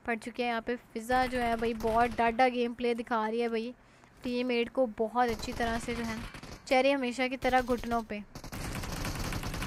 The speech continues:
बस cherry का काम ही यही है, हमेशा की तरह घुटनों पे।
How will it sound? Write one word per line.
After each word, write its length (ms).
बस 280
cherry 320
का 100
काम 360
ही 100
यही 240
है, 140
हमेशा 420
की 80
तरह 220
घुटनों 360
पे। 140